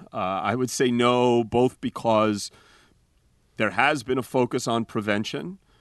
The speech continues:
since the last crisis, and it's good to have, uh, it's good to do better on prevention. But along with the focus on prevention, we've pulled back a bit from the tools that we can use actively,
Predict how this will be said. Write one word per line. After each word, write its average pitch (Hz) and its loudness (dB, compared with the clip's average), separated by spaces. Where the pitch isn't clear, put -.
since - -4
the 120 -4
last 113 0
crisis, 104 -4
and 104 -2
it's 101 -6
good 107 -2
to 113 -4
have, 107 -2
uh, 107 0
it's 110 -8
good 113 -2
to 113 -4
do 113 0
better 107 0
on 101 0
prevention. 104 -6
But 117 2
along 117 0
with 123 0
the 120 -4
focus 120 0
on 110 0
prevention, 110 -4
we've 98 -4
pulled 113 -4
back 110 -2
a 101 -8
bit 104 -2
from 104 -6
the 98 -2
tools 127 -6
that 110 -6
we 113 -2
can 98 -8
use 101 -2
actively, 101 -4